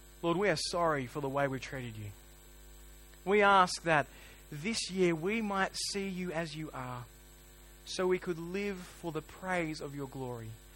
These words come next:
We ask that you'd use us to point to how amazing you are.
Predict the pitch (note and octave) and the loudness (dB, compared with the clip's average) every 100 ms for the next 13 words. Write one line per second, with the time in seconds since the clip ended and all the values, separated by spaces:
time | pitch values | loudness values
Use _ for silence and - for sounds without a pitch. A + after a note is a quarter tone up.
0 | - F#3 F#3+ F#3 G3 F3+ F3 D#3 G3 G#3+ | -2 4 6 6 2 -6 -6 -4 -2 -2
1 | F3 E3+ F#3 D3 - - - - - - | 0 2 2 0 -4 -10 -12 -18 -20 -20
2 | - - - - - F3 - G#3+ G#3+ E3+ | -20 -20 -20 -20 -6 -4 2 2 2 0
3 | F3+ F3+ F3 G3+ E3+ D#3+ F3 E3+ D3+ C3 | 2 2 4 4 2 -2 0 2 2 2